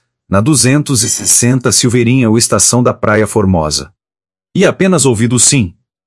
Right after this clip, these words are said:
Fechou o aparelho não querendo dar a Arazo maiores conversas. Atirou-se depois cansada sobre uma espreguiçadeira do seu quarto de toilette. Sabia-lhe bem agora aquele doce sossego da sua casa,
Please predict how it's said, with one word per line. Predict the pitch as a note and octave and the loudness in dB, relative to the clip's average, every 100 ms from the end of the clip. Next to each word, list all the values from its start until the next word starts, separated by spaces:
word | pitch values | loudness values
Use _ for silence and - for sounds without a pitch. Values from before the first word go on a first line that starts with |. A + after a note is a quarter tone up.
| _ - | _ -4
Fechou | B2 - E3 | -2 2 2
o | |
aparelho | B2+ G#2+ G2 A#2+ A#2 | 2 2 2 2 2
não | A2 A#2 | 2 2
querendo | A#2 A2 A2+ G#2+ | 2 2 2 0
dar | G2+ G2+ | 0 2
a | G#2 | 2
Arazo | F#2+ F#2+ F#2+ F#2 G2+ | 0 0 0 0 0
maiores | G#2 G#2+ A2+ A#2+ G#2 | 2 4 2 2 0
conversas. | G#2 F2+ E2+ D#2 - - - - _ _ _ - | -2 -2 -2 -4 -6 -4 -6 -8 _ _ _ -8
Atirou-se | G2 - A#2 A2+ | -4 0 0 0
depois | G#2 G#2+ A2 | 0 0 0
cansada | - A2 - C#3 A#2+ | 0 0 0 0 0
sobre | - C#3 C#3 D#3 | 0 0 0 0
uma | A#2+ G#2+ | 2 2
espreguiçadeira | B2 D3+ - C#3+ D3+ C#3+ G2+ A2+ A#2+ F#2+ | 2 0 -2 0 0 0 2 2 2 0
do | G2 | 0
seu | - G2 | 0 0
quarto | - A#2+ A2 G#2 | 0 -2 -2 -4
de | F#2 | -2
toilette. | F#2+ G#2+ F#2 E2+ D#2+ - - _ _ _ _ _ | 0 0 2 -2 -6 -12 -14 _ _ _ _ _
Sabia-lhe | - D#3 D#3 D#3 B2 | -4 -2 0 0 2
bem | C#3 | 0
agora | A2 G#2 C3 B2 | 0 2 2 2
aquele | G#2 B2 | 0 0
doce | G2+ G#2+ C3+ G#2 | 2 2 0 0
sossego | - G#2+ - B2+ A#2+ | 0 0 0 0 0
da | F#2+ | 0
sua | F#2+ A2 G#2 | 0 0 0
casa, | G#2 G2+ G#2+ A#2+ | 0 0 0 -2